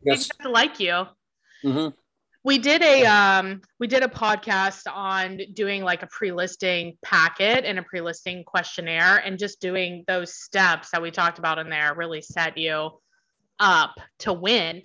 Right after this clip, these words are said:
Speaker 1: But yeah, you're still not gonna win 'em all, right? Like,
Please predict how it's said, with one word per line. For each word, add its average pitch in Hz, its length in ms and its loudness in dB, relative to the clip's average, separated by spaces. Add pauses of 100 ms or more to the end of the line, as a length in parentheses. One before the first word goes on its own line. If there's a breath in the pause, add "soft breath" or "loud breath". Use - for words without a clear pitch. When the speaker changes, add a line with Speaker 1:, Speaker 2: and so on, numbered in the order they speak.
(220 loud breath)
Speaker 1:
But 285 100 0
yeah, 330 160 4
you're 214 160 2
still 294 200 2
not 269 180 4
gonna 214 140 -2
win 190 200 -4
'em 175 120 -8
all, 151 240 -6
right? 196 400 -2
Like, 190 400 -2